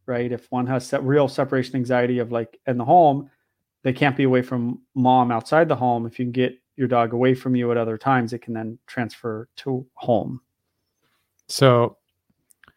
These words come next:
Speaker 2: we had a interesting comment from Bonnie Kutzner, five eight two three. I'm not gonna read those numbers anymore. "Big fan of your channel. You have helped me enormously with my shepherd puppy, who is now turning two." Thank you.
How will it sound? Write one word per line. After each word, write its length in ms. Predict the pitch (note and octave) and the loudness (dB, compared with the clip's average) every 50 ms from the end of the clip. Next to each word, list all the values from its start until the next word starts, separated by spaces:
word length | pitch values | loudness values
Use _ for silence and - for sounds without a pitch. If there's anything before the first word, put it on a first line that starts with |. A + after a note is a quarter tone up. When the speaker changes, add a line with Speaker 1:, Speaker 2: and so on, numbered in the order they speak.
| _ _ _ _ _ _ _ _ _ | _ _ _ _ _ _ _ _ _
Speaker 2:
we 120 | - C3+ B2+ | 0 2 4
had 140 | B2+ B2 A#2+ | 4 4 4
a 180 | A#2 A2+ A2 G#2+ | 4 2 2 2
interesting 920 | G2+ C3+ A#2+ A2 - A#2 G#2+ - - - G#2+ G2+ G2 G2 G2+ G#2+ G#2+ D3+ | 2 2 2 2 2 0 -2 -2 -2 -2 -2 0 0 -2 -4 -4 -6 -8
comment 720 | - - - A#2 A2 G#2+ G#2 G2+ G2 G2 G2+ C3+ - - - - - _ _ | -6 -2 0 2 2 2 0 0 -2 -4 -4 -6 -10 -14 -20 -20 -20 _ _
from 220 | - C#3 B2 A2 G#2 | -4 -2 -2 -2 0
Bonnie 540 | G2 G#2+ G#2 A2 A#2 C3 C#3 D3+ D#3+ D3+ D#3 - _ - - _ _ _ _ _ _ _ | 0 2 2 4 2 4 2 2 2 0 -4 -10 _ -20 -20 _ _ _ _ _ _ _
Kutzner, 580 | - - D3+ D3 - - - F#3+ G3+ G#3+ G#3+ G3 - _ _ _ _ _ _ _ _ _ _ _ _ _ _ _ _ _ _ _ _ | 0 0 0 0 -2 -2 0 2 4 4 4 2 -2 _ _ _ _ _ _ _ _ _ _ _ _ _ _ _ _ _ _ _ _
five 300 | _ - C#3 B2 A2+ G#2+ | _ 2 4 4 4 4
eight 160 | A2+ A2+ G#2+ | 2 0 0
two 160 | - - A#2+ G#2+ | 0 -2 -2 0
three. 180 | - B2 A#2 | 0 2 2
I'm 100 | A#2 A#2+ | 2 2
not 120 | A#2+ A2 G#2 | 2 0 0
gonna 120 | A2 G#2+ | -2 -2
read 180 | G2+ G#2 G#2 G#2 | -2 -4 -4 -4
those 280 | - F#2 G2+ G2+ - | -4 -4 -4 -6 -6
numbers 360 | - G2+ G2+ G2+ G2+ G2+ G2 | -6 -4 -4 -2 -4 -4 -4
anymore. 320 | G2+ G#2 G#2 G#2 G#2 G#2 - - - - - _ _ _ - | -6 -6 -6 -6 -6 -8 -12 -16 -20 -20 -20 _ _ _ 6
"Big 200 | D3 E3+ F3 C#3+ | 8 8 8 6
fan 320 | - - D#3+ D3+ D3 C#3 | 2 2 4 4 6 4
of 80 | C3+ A2+ | 4 4
your 120 | A#2+ A2+ | 2 0
channel. 380 | G#2 - - - A2+ G#2 G2 G2 | 0 -2 -2 -2 0 0 0 -2
You 420 | F#2+ G2 G#2+ A2 A2 G#2+ G#2+ G#2+ G#2 - | -2 -2 -2 -2 -2 -2 -2 -4 -4 -6
have 180 | - G#2+ G#2 | -8 -10 -10
helped 300 | - - C#3 C3+ C3 C3+ | -2 2 2 2 4 2
me 240 | C3 C3 B2+ B2 B2 B2 | 0 0 0 0 0 0
enormously 600 | A#2+ A2 A#2 C3 C#3 C#3+ C#3+ C#3 C3 - C#3+ C3 | 0 4 6 6 6 6 4 2 0 0 0 0
with 180 | C3 B2 - | 0 0 0
my 160 | A#2 G#2 G2+ | -2 -4 -4
shepherd 480 | G2 - - - C3+ C3+ C3+ F3 D#3+ B2+ | -4 -6 -2 0 0 0 0 -2 -2 0
puppy, 360 | - C3+ B2+ C3 C#3 C3 B2+ | 0 0 0 2 0 0 0
who 200 | A#2 - B2 B2 | 0 -2 -2 -2
is 160 | A2+ G2+ F#2+ | -2 -2 -2
now 320 | A2 A2+ A#2 A#2 A#2+ B2 A#2+ | -2 -2 0 0 0 0 -2
turning 360 | - - - A#2+ A2+ A2+ G2+ | -2 -2 -2 -2 -2 -2 -4
two." 340 | - - - E3 E3 B2 G2 | -6 0 2 4 4 4 2
Thank 280 | - - G#2+ G2+ - | -2 -6 -6 -6 -6
you. 160 | - G#2+ G#2+ | -8 -8 -8